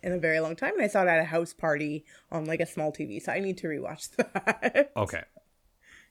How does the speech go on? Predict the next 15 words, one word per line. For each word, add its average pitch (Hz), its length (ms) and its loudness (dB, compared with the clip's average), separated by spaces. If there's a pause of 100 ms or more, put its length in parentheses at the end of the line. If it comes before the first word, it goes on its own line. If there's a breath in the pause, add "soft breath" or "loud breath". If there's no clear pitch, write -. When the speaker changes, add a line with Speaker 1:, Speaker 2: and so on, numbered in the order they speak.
Speaker 1:
Yeah. 85 160 -4
Speaker 2:
Sure. 85 180 -6 (100)
Continue, 104 460 0 (400)
and 104 140 -4
then 139 60 2
Speaker 1:
Um, 202 220 6
Speaker 2:
we'll 165 140 -4
talk. 185 120 -4
Speaker 1:
The 226 100 4
Martian, 254 760 4 (140)
I 233 80 -2
mean, 233 360 -2 (720)
okay. 185 600 0
Speaker 2:
Yeah. 90 220 -4
Speaker 1:
<laughs> - 60 -10